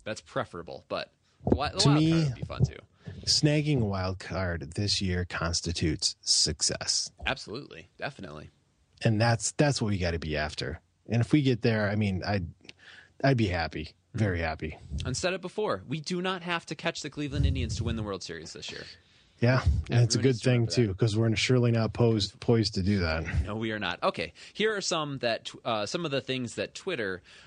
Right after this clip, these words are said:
Speaker 1: um, hopes for the second half of the year. Scott Radcliffe, um, wants a reasonable approach to the trade deadline. That seems, seems fair. Um, and don't go after, after a starter that would cost a major prospect. All right.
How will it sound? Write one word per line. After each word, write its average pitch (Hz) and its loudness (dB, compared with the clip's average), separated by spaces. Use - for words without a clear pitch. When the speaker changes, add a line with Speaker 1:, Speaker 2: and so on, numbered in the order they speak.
Speaker 1:
um, 85 -4
hopes 113 -6
for 98 -10
the 92 -6
second 90 -6
half 87 -6
of - -18
the 90 -6
year. 87 -4
Scott 117 -2
Radcliffe, 123 -4
um, 92 -4
wants 107 -2
a 120 -4
reasonable 175 -2
approach 160 -4
to - -12
the 151 -6
trade 196 -6
deadline. 82 -4
That 92 -4
seems, 87 -8
seems 87 -10
fair. 120 -6
Um, 87 -4
and 95 -6
don't 123 -2
go 120 -2
after, 110 -6
after 110 -4
a 98 -6
starter 101 -6
that 92 -6
would 92 -10
cost 90 -6
a - -10
major 90 -8
prospect. - -12
All 85 -6
right. 90 -8